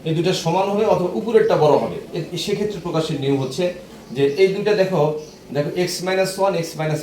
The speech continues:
ফাইভ ডিভাইডেড এক্স মাইনাস টু, এক্স মাইনাস ফোর। দুইটা যদি সমান হয় সেক্ষেত্রে আমরা লিখবো ওয়ান প্লাস। বাচ্চারা কি? ওয়ান প্লাস এ ডিভাইডেড প্রথম কার্ডটা এক্স মাইনাস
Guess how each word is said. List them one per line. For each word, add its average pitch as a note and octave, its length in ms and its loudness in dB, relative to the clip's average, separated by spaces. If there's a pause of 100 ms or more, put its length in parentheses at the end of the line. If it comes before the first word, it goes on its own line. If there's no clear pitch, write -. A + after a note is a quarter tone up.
ফাইভ G2+ 200 -4 (220)
ডিভাইডেড D#3+ 500 2
এক্স D#3 200 -4
মাইনাস D#3+ 260 -2 (120)
টু, G#3 220 -4
এক্স D#3+ 240 -4
মাইনাস C#3 340 -2
ফোর। G2 100 -10 (360)
দুইটা F3+ 240 2
যদি F#3+ 180 2
সমান G3 320 0
হয় E3+ 140 2
সেক্ষেত্রে D#3 380 -4
আমরা C#3+ 140 0
লিখবো B2 240 -2
ওয়ান C#3+ 280 4
প্লাস। - 380 -4
বাচ্চারা D3+ 280 -2
কি? B3+ 240 -2 (380)
ওয়ান D3 260 2
প্লাস F#3+ 420 0 (440)
এ D#3+ 140 0
ডিভাইডেড F3 520 2
প্রথম D#3+ 280 -2
কার্ডটা D#3 520 -2
এক্স C#3+ 340 -4
মাইনাস C#3+ 460 0